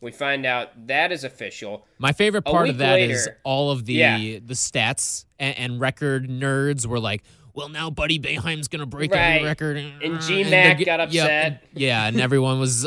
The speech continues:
Speaker 2: up in arms. Uh, all the, the, the stats nerds were getting all feisty and, and testy with everyone. Who cares? Who
Speaker 1: Yeah.
Speaker 2: cares?
Speaker 1: Let the kids get another year. I think they deserve it for having to play for free in a, in a pandemic year, and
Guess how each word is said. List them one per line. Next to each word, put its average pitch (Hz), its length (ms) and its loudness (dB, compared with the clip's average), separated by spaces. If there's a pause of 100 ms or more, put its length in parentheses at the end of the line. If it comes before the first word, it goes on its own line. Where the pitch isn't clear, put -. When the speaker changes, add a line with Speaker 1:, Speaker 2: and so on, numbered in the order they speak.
Speaker 2:
up 143 180 -6
in 143 120 -2
arms. 135 360 -2
Uh, 170 460 -4
all 147 180 0
the, 143 320 2
the, 120 300 -2 (320)
the - 80 -8
stats 135 400 0
nerds 143 340 0
were 131 120 0
getting 131 460 0
all 131 280 2
feisty 139 720 0
and, 135 280 -2
and 123 180 -6
testy 139 420 0
with 135 160 -4
everyone. 135 540 0 (240)
Who 180 120 -8
cares? - 540 -18 (200)
Who 185 340 2
Speaker 1:
Yeah. 110 320 -4
Speaker 2:
cares? 87 300 -14 (380)
Speaker 1:
Let 147 220 -4
the 156 80 -6
kids 135 300 -6
get 113 160 -6
another 101 320 -10
year. 92 240 -12
I 90 60 -10
think 156 220 -10
they 147 120 -2
deserve 120 440 -8
it 95 160 -10
for 101 360 -12
having 120 240 -6
to 107 80 -10
play 131 460 0
for 113 200 -12
free 117 480 -8
in 107 140 -12
a, 101 180 -10
in 107 100 -16
a 101 60 -14
pandemic 113 640 -6
year, 104 300 -10
and 85 160 -18